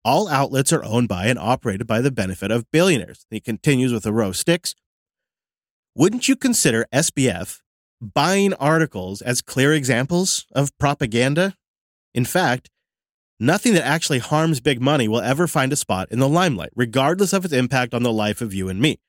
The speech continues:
When money buys the headlines, its press isn't free. It's quite literally paid for. That hits, I have to say, because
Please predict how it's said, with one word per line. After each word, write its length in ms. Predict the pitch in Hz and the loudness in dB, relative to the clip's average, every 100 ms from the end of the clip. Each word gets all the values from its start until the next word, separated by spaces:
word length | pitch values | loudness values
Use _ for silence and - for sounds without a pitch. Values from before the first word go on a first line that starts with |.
| _ _ _ _ | _ _ _ _
When 180 | 110 95 | -2 0
money 260 | 113 147 | 2 2
buys 280 | 165 160 165 | 2 0 0
the 100 | 175 | 0
headlines, 460 | 151 147 139 123 113 | -2 0 0 0 -4
its 100 | 92 | -6
press 260 | - 123 120 | -4 -2 -2
isn't 260 | 117 135 | -6 -4
free. 260 | 143 90 - _ _ | -4 -4 -6 _ _
It's 120 | - - | -12 -4
quite 260 | 131 127 | -2 -2
literally 360 | 131 117 110 110 | -4 -6 -4 -6
paid 260 | - 85 | -6 -8
for. 220 | - 58 - _ _ _ _ _ _ _ - | -8 -20 -20 _ _ _ _ _ _ _ -4
That 340 | 127 185 220 | 0 0 -2
hits, 500 | - 151 196 - - _ _ _ _ _ _ _ _ _ _ _ - | 0 0 0 -4 -6 _ _ _ _ _ _ _ _ _ _ _ -4
I 80 | |
have 280 | 143 135 151 | -2 0 -2
to 100 | 135 | -2
say, 240 | - 113 127 | -2 0 0
because 340 | 120 143 | -2 -2